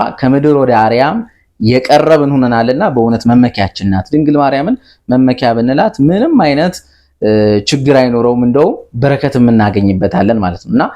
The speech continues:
በጸሎቷ ለምናምን ሁሉ ምሕረት የምታሰጥ ናትና ድንግል ማርያም ለክርስቲያኖቹ ወገኖች ሁሉ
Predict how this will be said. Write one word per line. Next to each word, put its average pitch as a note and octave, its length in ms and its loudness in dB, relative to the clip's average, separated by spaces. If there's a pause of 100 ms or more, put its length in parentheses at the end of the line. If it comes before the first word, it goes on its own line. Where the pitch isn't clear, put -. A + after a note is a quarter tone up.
(240)
በጸሎቷ F3 540 0
ለምናምን D#3+ 580 0
ሁሉ G3+ 220 -2
ምሕረት D#3 340 2
የምታሰጥ C#3+ 680 -2
ናትና A2+ 500 0
ድንግል B2 280 0
ማርያም D3 320 0 (340)
ለክርስቲያኖቹ B2 680 -4
ወገኖች B2+ 420 0
ሁሉ C4+ 340 0